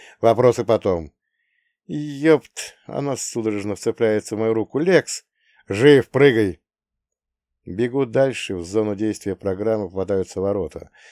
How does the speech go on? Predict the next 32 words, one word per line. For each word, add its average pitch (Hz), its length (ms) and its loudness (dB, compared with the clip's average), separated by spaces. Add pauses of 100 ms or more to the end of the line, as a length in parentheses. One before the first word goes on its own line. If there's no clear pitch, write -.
(120)
куда 123 320 2
вбегают 107 480 2
штурмовики, 107 760 -4
шесть 95 300 -8
человек. 101 560 -4 (440)
Выстраиваются 135 840 4
вдоль 117 260 2
стен, 135 460 2
и 101 60 -2
по 104 180 0
позам 113 400 -2
я 101 160 0
понимаю, 117 500 0
что - 160 -4
они 101 140 -4
собираются 104 760 -2
стрелять 90 600 -8
из 82 100 -10
арбалетов. 80 560 -12 (1160)
Маури 131 460 4
Тейн 143 360 2
не 113 160 -2
видит 117 340 -8
их. 76 220 -14 (360)
В 98 120 -2
реве 139 280 4
в 120 120 -2
буре 143 380 0
не 117 160 -2
слышно 123 500 -4
скрежет 98 580 -4
петель 90 500 -8